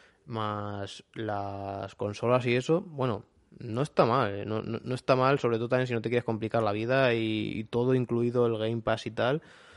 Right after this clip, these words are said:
A ver, seguramente que te salga más a cuenta comprarlo <laughs> por separado, pero lo veo bastante bueno para, sobre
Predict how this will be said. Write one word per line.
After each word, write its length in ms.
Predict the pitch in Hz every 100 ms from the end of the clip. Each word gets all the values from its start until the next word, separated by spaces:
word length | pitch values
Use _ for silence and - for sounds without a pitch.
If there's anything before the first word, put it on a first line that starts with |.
| - _ _ -
A 100 | 127
ver, 100 | 127
seguramente 540 | - 113 123 127 127
que 240 | 127 117 113
te 100 | 107
salga 220 | 110 113
más 160 | 117 113
a 60 |
cuenta 220 | 107 110
comprarlo 580 | 107 104 104 104 104 104
<laughs> 300 | - - -
por 100 | 131
separado, 420 | - 120 110 135 127
pero 220 | 110 110
lo 120 | 110
veo 140 | 113
bastante 420 | 143 143 139 131 120
bueno 280 | 117 131
para, 360 | 139 120 117 113
sobre 260 | - 113